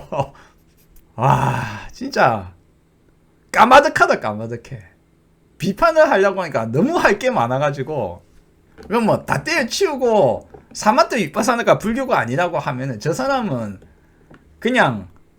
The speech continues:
팔정도를 자기가 이야기하고 있으면서 팔정도가 선정이 어떻게 이루어지는 것인지도 모르고 지혜가 어디서 나오는지도 모르는 거예요. 여러분, 지혜는 어디서 나옵니까? 제가 이거 여러분께 수도 없이 이야기했잖아요. 불교의, 불교는 지혜를,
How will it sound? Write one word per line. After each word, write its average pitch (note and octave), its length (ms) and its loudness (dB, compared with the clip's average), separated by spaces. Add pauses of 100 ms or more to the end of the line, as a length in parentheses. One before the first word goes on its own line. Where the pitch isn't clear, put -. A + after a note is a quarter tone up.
(120)
팔정도를 C#4+ 640 2
자기가 A3+ 340 2
이야기하고 F3+ 540 2
있으면서 E3 400 -2
팔정도가 G#3+ 640 -2
선정이 E3+ 460 -2
어떻게 G3 540 2
이루어지는 F#3+ 520 -2
것인지도 E3 420 -4
모르고 C3 320 -6
지혜가 G3 360 -2
어디서 C3 240 -4
나오는지도 F3+ 460 -2
모르는 A#2 440 -6
거예요. F2 520 -12 (640)
여러분, G3+ 280 0
지혜는 A3+ 440 0
어디서 C#3+ 220 -4
나옵니까? D3 640 -6 (340)
제가 G3 220 2
이거 A3+ 260 0
여러분께 G#3+ 380 -2
수도 G#3+ 240 -8
없이 B3 180 -8
이야기했잖아요. C#3 800 -4 (560)
불교의, C#4+ 460 -2
불교는 C4+ 560 -4
지혜를, F#3 1300 0